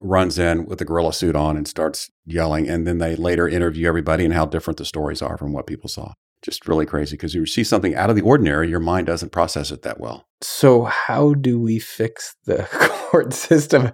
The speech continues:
Speaker 2: if that's the case? I mean, obviously we use, there's evidence and other things, but when we're using testimony
Speaker 1: What's happening now, thank goodness, and the Innocence Project is allowing a lot of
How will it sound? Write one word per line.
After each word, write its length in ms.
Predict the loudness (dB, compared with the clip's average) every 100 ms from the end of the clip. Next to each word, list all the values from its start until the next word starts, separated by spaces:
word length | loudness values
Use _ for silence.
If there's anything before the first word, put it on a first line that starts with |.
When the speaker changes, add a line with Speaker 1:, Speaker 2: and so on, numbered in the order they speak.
| -6 -12 2
Speaker 2:
if 100 | 4
that's 220 | 6 6
the 80 | 6
case? 160 | 6 6
I 20 |
mean, 140 | 8
obviously 360 | 8 8 6 8
we 120 | 8
use, 160 | 8 6
there's 220 | 4 2 4
evidence 400 | 6 6 4 4
and 60 |
other 180 | 4 4
things, 300 | 4 2 2
but 180 | 0 -2
when 140 | 2
we're 60 | 4
using 260 | 4 2
testimony 680 | 0 -2 0 0 2 0 -2 -8
Speaker 1:
What's 200 | -4 2
happening 340 | 2 4 2
now, 200 | 4 4
thank 280 | 2 -2 -2
goodness, 340 | -4 -6 -4
and 100 | -2
the 120 | 2
Innocence 340 | 2 2 0 -4
Project 540 | 0 0 2 -2 -2
is 80 | -4
allowing 480 | 0 2 2 2 -2
a 100 | -4
lot 380 | -2 4 4
of 120 | 4